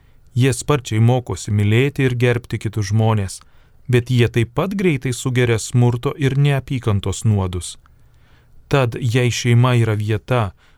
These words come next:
kur vaikai pirmą kartą susitinka su pasauliu, ji privalo vaikams būti pirmąja taikos mokykla.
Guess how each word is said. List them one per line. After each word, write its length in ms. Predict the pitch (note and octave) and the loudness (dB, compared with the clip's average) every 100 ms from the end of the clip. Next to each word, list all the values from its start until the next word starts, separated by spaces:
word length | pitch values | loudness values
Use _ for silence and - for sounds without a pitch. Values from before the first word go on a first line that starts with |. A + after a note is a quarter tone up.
| _ | _
kur 200 | - B2+ | 0 2
vaikai 320 | A#2+ A#2+ B2+ B2 | 4 2 0 0
pirmą 320 | B2+ A#2+ A#2 | 0 2 0
kartą 340 | - A#2 - | 0 -4 -2
susitinka 600 | G#2+ A#2 - A2 A#2 A2 G#2 | -6 -6 -6 -2 0 0 -4
su 140 | A2 | -6
pasauliu, 680 | G#2+ G2 C3+ D#3 E3+ A#2 G#2 _ _ _ _ _ | -6 -4 -2 0 0 -2 -6 _ _ _ _ _
ji 200 | C3+ A2+ | -4 0
privalo 560 | A#2+ E3 C#3+ A#2 A#2 A#2+ | 2 2 2 2 2 0
vaikams 500 | A#2 A2 A2 G#2+ G#2+ | 0 -2 -2 -2 -4
būti 280 | A2 A2 A2+ | -2 -2 -2
pirmąja 640 | - G#2+ G#2+ G2+ G#2 A2 - | 0 2 2 0 -2 -4 -8
taikos 560 | - A2+ - G#2+ F#2+ - | -4 -2 -2 -6 -6 -4
mokykla. 680 | F#2+ F2+ - A2 - F#2+ D#2+ | -2 -2 -4 -6 -4 -6 -8